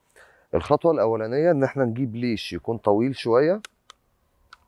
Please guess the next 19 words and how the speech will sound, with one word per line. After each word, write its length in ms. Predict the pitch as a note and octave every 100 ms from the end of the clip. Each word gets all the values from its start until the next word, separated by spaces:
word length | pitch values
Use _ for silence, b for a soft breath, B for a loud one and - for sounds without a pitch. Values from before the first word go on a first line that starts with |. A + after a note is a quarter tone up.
| _ _ _ _ _ _ _ _ _ _ _ - B B B B -
وهنبتدي 760 | G2+ A2+ A2+ - D#3+ E3 E3+
نوجه 580 | F#2+ A#2 B2 C#3+ A#2+ C3
الكلب 420 | A2 - C3+ D#3+ - _ _ _ _
لينا 640 | - A2+ A#2+ C3 D3+ D#3 G2 _ _
بكلمة 760 | - C#2 E2 G2+ B2+ C3 C3 B2+ -
هنا. 300 | G2 B2 F2+ - _ _ _ b b b -
هنعمل 420 | G2 B2 B2 F#2+
إيه؟ 320 | F#2+ D3 F#3+ _ _ B B B B
كل 180 | C3 C3
اللي 120 | B2
هنعمله 580 | A2 G2 E2+ A2 D#3+ G3+ _ _ _ _ -
أنا 160 | A2 A2
هقوم 460 | G#2+ F#2 A#2+ A#2+
الأول 400 | F#2 D2+ A#2+ A2+
مدي 260 | A#2+ A2 A2
لجاسي 400 | F#2+ A#2 - A2+
تريتاية 540 | - F#2+ - A#2+ D#3+
علشان 520 | F3 C3 G2 - A2+
بس 280 | G2+ A2+ -